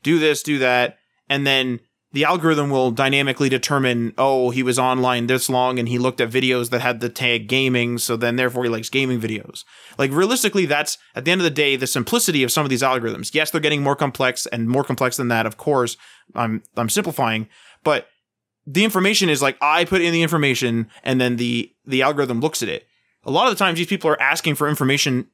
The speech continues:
to be, like, generated or for things to be generated from, like, a tiny or non-existent data source. And then it's just like, "Okay, I can't do that. Sorry. Moving on."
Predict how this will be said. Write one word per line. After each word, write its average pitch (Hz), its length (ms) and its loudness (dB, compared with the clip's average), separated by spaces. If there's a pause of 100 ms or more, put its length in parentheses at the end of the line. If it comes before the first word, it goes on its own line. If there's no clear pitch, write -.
(140)
to 127 60 -2
be, 123 120 2
like, 104 180 -6
generated 131 640 -4 (500)
or 160 180 2
for 156 140 -2
things 175 280 0
to 180 80 -2
be 156 80 -2
generated 139 500 0
from, 139 220 0
like, 120 280 -2 (100)
a 131 120 -2
tiny 151 640 -2
or 139 240 2
non-existent 127 680 -2
data 120 240 0
source. - 480 -8
And 135 120 0
then 135 80 2
it's 123 120 0
just 131 160 -2
like, 120 300 -2 (680)
"Okay, 165 640 2
I 123 340 2
can't 147 400 -2
do 160 160 2
that. 135 260 0
Sorry. 120 600 0 (800)
Moving 151 340 2
on." 117 320 -4